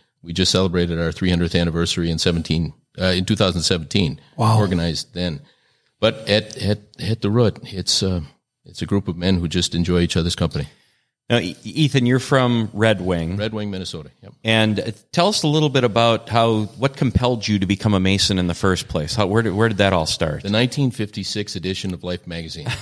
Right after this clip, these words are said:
Speaker 2: <laughs> Come
Speaker 1: Uh,
Speaker 2: on.
Speaker 1: I wouldn't lie to you. A dear friend of mine, uh, Willie Root,
Speaker 3: Are you,
Speaker 1: is, uh,
Speaker 3: seriously?
Speaker 1: yeah, he and I have been working together for years. We both work for Goodhue County. He's our solid waste official, and he is a member of the lodge at that time,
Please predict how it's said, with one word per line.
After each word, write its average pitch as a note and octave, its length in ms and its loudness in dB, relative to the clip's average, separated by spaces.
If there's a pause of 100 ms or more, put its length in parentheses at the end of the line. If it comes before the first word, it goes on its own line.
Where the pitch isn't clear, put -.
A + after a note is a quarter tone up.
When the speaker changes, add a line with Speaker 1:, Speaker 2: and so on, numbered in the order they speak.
(200)
Speaker 2:
<laughs> - 420 -20
Come F#3+ 140 4
Speaker 1:
Uh, C#3+ 40 4
Speaker 2:
on. A#2 360 0
Speaker 1:
I G2 40 -8
wouldn't G#2+ 240 -8
lie G#2 120 -6
to G2 60 -8
you. E2+ 180 -12
A G#2 120 -8
dear A#2+ 240 -2
friend A2 200 -4
of G2 80 -6
mine, F2+ 400 -10
uh, E2+ 280 -12
Willie G2+ 300 -8
Root, E2 280 -14
Speaker 3:
Are - 40 -20 (240)
you, F#2 140 -8
Speaker 1:
is, E3 100 -4
uh, - 20 -12
Speaker 3:
seriously? F4+ 540 2 (100)
Speaker 1:
yeah, G2 160 -4
he A2+ 360 2
and G2 160 0
I G#2 200 4
have G2 120 -2
been F2+ 160 -4
working G2 260 -2
together F#2 260 0
for E2+ 120 -10
years. F2 400 -2
We F2 140 -6
both G#2 260 0
work F#2 140 -4
for F#2 100 -12
Goodhue D#2+ 220 -8
County. D2+ 300 -8 (420)
He's G#2+ 140 0
our F#2+ 80 4
solid F#2 280 2
waste G#2+ 260 2
official, D2+ 380 -2
and D#2+ 100 -2
he F#2 100 4
is F2+ 120 2
a F2+ 40 -4
member F#2 280 2
of E2+ 80 0
the D#2+ 80 -6
lodge E2 340 -2
at E2 100 -4
that F#2+ 160 2
time, D2+ 320 -6